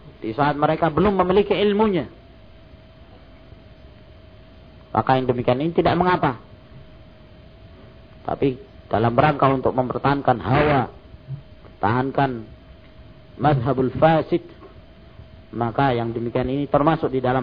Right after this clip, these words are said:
hadis ini. Tsumma qara'a, kemudian Rasulullah sallallahu alaihi wasallam membaca firman-Nya, "Ma darabuhu laka illa jadala."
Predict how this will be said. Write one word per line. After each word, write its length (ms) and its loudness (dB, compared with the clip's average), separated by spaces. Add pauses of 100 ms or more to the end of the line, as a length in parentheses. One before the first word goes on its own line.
hadis 240 2
ini. 160 -6 (1400)
Tsumma 320 2
qara'a, 480 2
kemudian 600 0
Rasulullah 680 0
sallallahu 440 2
alaihi 120 -2
wasallam 280 2
membaca 440 0
firman-Nya, 640 -2 (400)
"Ma 240 0
darabuhu 680 2
laka 360 2
illa 440 0
jadala." 600 -2